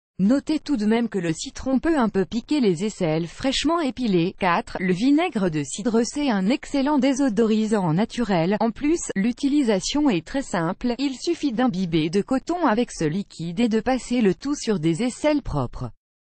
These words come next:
Il faut ensuite laisser poser pendant une vingtaine de minutes et rincer. Avec cette technique, vous garderez assurément des aisselles nickel pendant toute la journée. Cinq, le concombre. Les concombres ont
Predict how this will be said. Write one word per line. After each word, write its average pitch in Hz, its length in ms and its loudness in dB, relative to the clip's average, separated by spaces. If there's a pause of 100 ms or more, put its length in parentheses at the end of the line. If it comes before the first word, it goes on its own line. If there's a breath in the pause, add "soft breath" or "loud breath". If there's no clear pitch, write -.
(420)
Il 220 200 0
faut 349 240 -2
ensuite 220 560 0
laisser 233 360 0
poser 208 440 2
pendant 196 340 2
une 170 200 2
vingtaine 269 420 4
de 175 120 4
minutes 240 420 4
et 208 100 2
rincer. 196 440 -2 (760)
Avec 196 360 2
cette - 240 -6
technique, 254 640 2
vous 208 200 0
garderez 202 640 2
assurément 240 720 2
des 190 220 2
aisselles 240 340 0
nickel 202 480 0
pendant 160 340 0
toute - 300 -6
la 180 160 0
journée. 208 640 0
Cinq, 180 520 -6
le 170 160 0
concombre. 214 540 0
Les 247 240 0
concombres 185 640 0
ont 156 120 -2